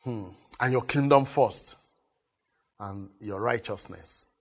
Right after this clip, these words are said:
And you said every other thing will be added unto us. But we have to leave everything behind in order to follow you. Holy Spirit, we ask you to help us to see the treasure that we have in this field.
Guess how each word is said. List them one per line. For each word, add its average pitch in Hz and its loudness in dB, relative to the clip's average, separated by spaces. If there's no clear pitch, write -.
And 104 -8
you 104 -8
said 123 -4
every 131 0
other 120 4
thing 113 -8
will 104 -6
be 98 -10
added 98 -8
unto 87 -16
us. - -20
But 110 -4
we 110 -4
have 151 0
to 131 -6
leave 131 -2
everything 135 -2
behind 113 -6
in 98 -10
order 104 -4
to 95 -14
follow 95 -12
you. 87 -16
Holy 120 -4
Spirit, 117 -6
we 110 -6
ask 135 -8
you 120 -6
to 101 -12
help 98 -10
us - -16
to 120 -8
see 185 -2
the 110 -4
treasure 120 4
that 92 -10
we 92 -12
have 85 -8
in 110 -6
this 113 0
field. 87 -10